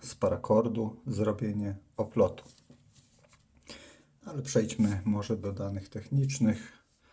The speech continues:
Nóż został wykonany ze stali D dwa, e,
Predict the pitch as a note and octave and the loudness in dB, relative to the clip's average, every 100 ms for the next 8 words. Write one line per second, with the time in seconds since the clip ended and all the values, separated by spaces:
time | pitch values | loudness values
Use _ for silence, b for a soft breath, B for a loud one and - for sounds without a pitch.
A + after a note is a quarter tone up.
0 | b b _ D3+ D#3 C3+ A2 - G#2 G2 | b b _ -6 -4 0 -2 0 -2 -2
1 | G2+ G2+ G2+ G2 F#2 F2+ - F#2+ F#2 F2+ | -4 -2 -2 -2 -4 -4 -6 -6 -6 -6
2 | F#2+ F2+ - A#2+ A2+ - _ _ _ _ | -6 -6 -2 0 0 -2 _ _ _ _
3 | B B B B B B B B B B | B B B B B B B B B B
4 | _ - | _ -8